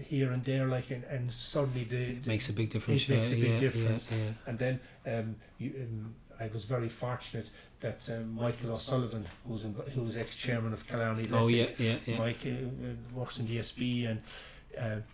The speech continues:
Speaker 1: he approached me and, uh, and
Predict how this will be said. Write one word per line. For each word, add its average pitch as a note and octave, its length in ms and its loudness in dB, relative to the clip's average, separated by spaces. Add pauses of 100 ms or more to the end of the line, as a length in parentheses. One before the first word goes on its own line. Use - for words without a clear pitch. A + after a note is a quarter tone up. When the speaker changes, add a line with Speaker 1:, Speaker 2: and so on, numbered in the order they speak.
(360)
Speaker 1:
he C#3 180 2
approached C3+ 640 2
me A#2 280 0 (140)
and, A#2 320 -4 (120)
uh, - 40 -6 (720)
and A#2 220 -6